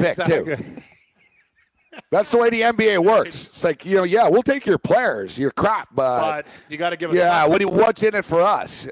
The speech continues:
Speaker 2: You know, so, "Yeah, we'll take Gortat, but we
Speaker 1: Yeah.
Speaker 2: want the fifteenth pick."
Speaker 1: Yeah, we don't want cubic zirconia. We want some kind of profitable rock.
Speaker 2: If there's one team that actually should do something bold,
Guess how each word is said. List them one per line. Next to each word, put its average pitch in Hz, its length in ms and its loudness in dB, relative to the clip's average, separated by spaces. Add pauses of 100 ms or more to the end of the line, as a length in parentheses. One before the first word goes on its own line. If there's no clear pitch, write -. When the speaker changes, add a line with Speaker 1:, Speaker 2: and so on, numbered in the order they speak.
Speaker 2:
You 170 100 -6
know, 143 240 2
so, 151 360 2
"Yeah, 233 160 4
we'll 190 140 2
take 233 200 0
Gortat, 139 460 -2
but 175 100 -4
we 165 100 -6
Speaker 1:
Yeah. - 0 -
Speaker 2:
want 180 160 2
the - 60 -18
fifteenth 185 380 -6
pick." 208 200 -2
Speaker 1:
Yeah, 139 160 -10
we 156 100 -2
don't 190 80 0
want 202 160 -2
cubic 185 260 -2
zirconia. 156 560 -4
We 131 100 -2
want 151 180 -6
some 151 120 -8
kind 143 240 -8
of 120 80 -10 (380)
profitable 143 520 -4
rock. - 380 -14 (640)
Speaker 2:
If 175 140 -2
there's 277 240 -2
one 208 260 2
team 185 300 -4
that 127 120 -2
actually 127 380 -2
should 127 380 -2
do 117 140 -4
something 101 380 -6
bold, 95 420 -2